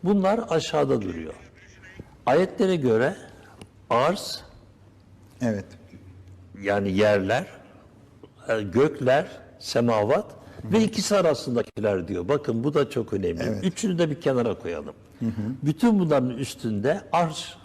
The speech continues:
Speaker 1: Allah'ın, e, ikame ettiği, kendi, burada ikame derken, e, kayyum olduğu, oturduğu, yani
Speaker 2: Hı hı.
Speaker 1: mesnedi olan, adresi olan yerden bahsediyoruz.
Speaker 2: Evet.
Speaker 1: Allah.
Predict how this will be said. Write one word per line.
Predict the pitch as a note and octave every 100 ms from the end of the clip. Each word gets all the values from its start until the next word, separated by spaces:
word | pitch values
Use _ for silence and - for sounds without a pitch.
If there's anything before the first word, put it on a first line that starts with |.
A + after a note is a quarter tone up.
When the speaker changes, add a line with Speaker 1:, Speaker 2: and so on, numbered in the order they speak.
| -
Speaker 1:
Allah'ın, | B2+ B2+ B2+ A2+ G3+ - - - - - - - - - -
e, | B2 A#2+ A#2+ A#2 G#2
ikame | C#3 - C3+ C3+ D#3+
ettiği, | C#3+ - - B2 A#2+
kendi, | - A2+ A#2 A#2+ A#2 - - F#2+
burada | A#2 A#2+ B2
ikame | - C3 C#3 E3+
derken, | F#3+ - C#3
e, | A#2+ - A2+ A2+ A#2 A2+ A2 -
kayyum | - B2 B2+ C3 A#2
olduğu, | G2 E2 F#2
oturduğu, | G2+ - A2 G#2 E2+ G#2+ F#2+ E2+
yani | G2 G2+ A2
Speaker 2:
Hı | G2
hı. | - - - G#2+
Speaker 1:
mesnedi | G#2+ G#2 - G#2 A2+
olan, | A2 G#2+ F#2 F2 - - - - - - - -
adresi | G#2+ G2+ A2+ - B2
olan | G#2 C3 C#3+
yerden | A#2 A2 A#2+ G#2
bahsediyoruz. | F2+ - F2+ E2 D#2+ D#2 - - -
Speaker 2:
Evet. | B2 G#2+ F#2 - -
Speaker 1:
Allah. | G2+ F2+ F2+ B2